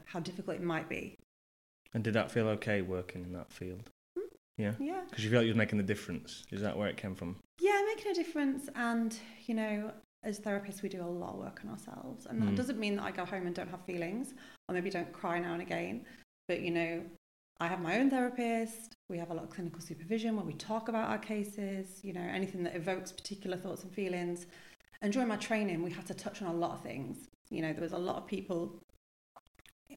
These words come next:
Speaker 1: in the training room that had been through loads of different experiences, um, that, that, you know, were triggering in different ways for, for each of us. So we, we had to sort of face that head on, and that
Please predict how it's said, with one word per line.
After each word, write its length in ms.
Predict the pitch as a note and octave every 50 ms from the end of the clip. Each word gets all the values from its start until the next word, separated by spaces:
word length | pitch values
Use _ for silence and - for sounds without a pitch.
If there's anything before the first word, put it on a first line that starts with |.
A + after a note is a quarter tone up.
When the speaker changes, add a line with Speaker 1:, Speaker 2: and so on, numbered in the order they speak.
| - _ _ _ -
Speaker 1:
in 120 | G#3 G3
the 60 | F#3 F3+
training 360 | F#3 - G#3+ F#3 F3+ F3 F3
room 200 | F3+ F#3 F3+ F3
that 60 | F3
had 100 | - F#3
been 140 | G3 F#3+ F#3+ F#3
through 120 | - F#3+
loads 340 | F#3+ F#3+ F#3+ G#3+ A#3+ A3 -
of 60 | -
different 220 | F#3+ - - F3 -
experiences, 800 | - - - E3+ D#3+ D#3+ D#3+ E3 - - F#3 E3 D#3+ D#3+ D#3+ - - - - _ _ -
um, 440 | - F#3+ F3 E3 E3 D#3+ E3+ F3 E3 - - - _ _ _ _ _ _ _ _ _ _ _ - -
that, 180 | G3+ F3 F3+
that, 100 | - F#3+ F#3
you 80 | G3
know, 200 | F3+ F3+ E3+ F3 F3 - - - - _ _ _ _ _ _ _ _ _ _ _ _ _ -
were 140 | G3 F3+ G3
triggering 360 | F#3+ - - A3 G3 G3 F#3
in 80 | F#3 F#3+
different 260 | G3+ G3 - - G3+
ways 280 | F#3+ F#3 F#3+ F#3+ F#3+ - - - -
for, 140 | - F#3+ F#3+ - - _ - -
for 80 | -
each 260 | F#3+ F#3 A3 - -
of 80 | E3+ E3
us. 240 | - - - - - -
So 340 | - G#3 G3 F3+ F3+ F3+ F#3 F3+ - - _ _ _ _ _ _ _ _ _ -
we, 340 | F#3 F#3 G3 F#3+ F#3 F#3+ - - _ -
we 100 | G3 F#3+
had 100 | F#3+ G3
to 60 | G3 -
sort 140 | - F3 -
of 40 | -
face 240 | G3+ F#3 G#3 G3+
that 200 | - - - -
head 160 | - E3+ E3 E3+
on, 160 | F3+ G#3+ A3
and 140 | F3 E3+ F#3
that 160 | F#3+ G3+